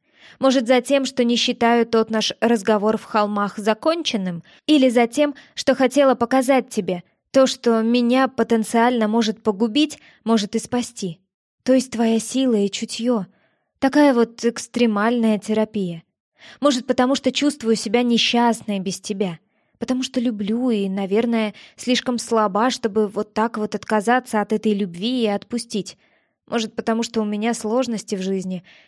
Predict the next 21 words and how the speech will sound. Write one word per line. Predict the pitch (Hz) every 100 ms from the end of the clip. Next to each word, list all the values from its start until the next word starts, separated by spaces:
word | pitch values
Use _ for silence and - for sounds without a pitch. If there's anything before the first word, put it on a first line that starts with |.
| -
и | 208
мне | 208 208
тоже | 214 254 240 196
срочно | - 202 214 - 214
нужна | 196 196 190 196
терапия. | 196 202 196 196 175 170 - _ _ -
Некромантами. | 285 294 294 262 220 175 165 175 170 160 _ -
Или | 254 247
я | 226 214
давно | 226 226 247
поняла. | 233 220 240 202 170 - _ _ _ -
Управление | 214 233 208 240 233 208
собственной | 202 233 226 - 208 208
судьбой | - 220 208 233 277
сводится | 226 220 226 214 - 226
к |
одному | 226 214 208 240 262
простому | 208 196 - 226 220 214
действию — | 233 226 - 180 185 180 - _ _ -
сделать | - 233 233 233 233
выбор. | 220 175 185